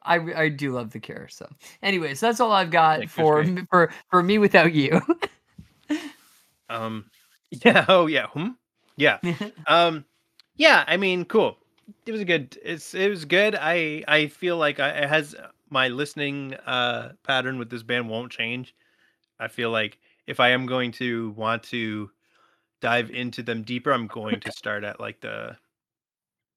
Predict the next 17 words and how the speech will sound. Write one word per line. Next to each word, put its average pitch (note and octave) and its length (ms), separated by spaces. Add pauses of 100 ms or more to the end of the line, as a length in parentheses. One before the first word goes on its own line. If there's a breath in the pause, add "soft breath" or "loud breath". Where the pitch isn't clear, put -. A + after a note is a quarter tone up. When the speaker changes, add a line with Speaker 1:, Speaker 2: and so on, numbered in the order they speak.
(180)
Speaker 2:
the A#2 260
earlier G#2 320
stuff, - 320
the - 80
two - 120
thousand G2+ 280
four G#2 320
album. G#2+ 260 (440)
Speaker 1:
Yeah, E3 180
I C#3+ 100
might B3 160
go - 80
back D#3 260
and D#3 140 (360 loud breath)
listen F#3 400
to E3+ 100
that, C#3+ 320